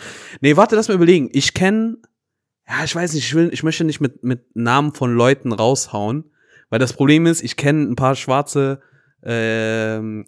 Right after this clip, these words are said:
ehemalige Klassen-, also, äh, nicht Klassenkameraden, äh, Schulfreunde oder, oder Freunde aus der Nachbarschaft,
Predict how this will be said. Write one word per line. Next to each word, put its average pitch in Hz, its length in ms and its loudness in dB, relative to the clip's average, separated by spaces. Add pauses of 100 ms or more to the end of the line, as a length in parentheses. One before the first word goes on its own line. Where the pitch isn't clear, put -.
ehemalige 127 500 2
Klassen-, - 340 -4
also, 101 380 -2
äh, 98 160 -6
nicht 98 180 -10
Klassenkameraden, 101 800 -10
äh, 85 160 -8
Schulfreunde 139 840 0
oder, 107 280 -6
oder 101 260 -8
Freunde 123 320 -4
aus 104 100 -8
der 110 100 -6
Nachbarschaft, 113 520 -6